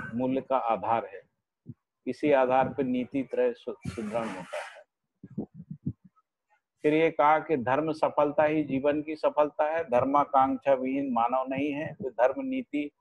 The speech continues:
सदुपयोग प्रधान है, राजनीति सुरक्षा प्रधान है, व्यवहार एवं आचरण प्रक्रिया है, नीति त्रय भी समाज के मूल में समाहित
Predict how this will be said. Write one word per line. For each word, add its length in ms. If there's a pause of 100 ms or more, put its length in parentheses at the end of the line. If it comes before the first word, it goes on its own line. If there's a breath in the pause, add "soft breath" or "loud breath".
(340)
सदुपयोग 720
प्रधान 440
है, 120
राजनीति 680
सुरक्षा 420
प्रधान 540
है, 60 (100)
व्यवहार 360
एवं 280 (760)
आचरण 460
प्रक्रिया 520
है, 220
नीति 540
त्रय 220
भी 240
समाज 500
के 400
मूल 240
में 160
समाहित 460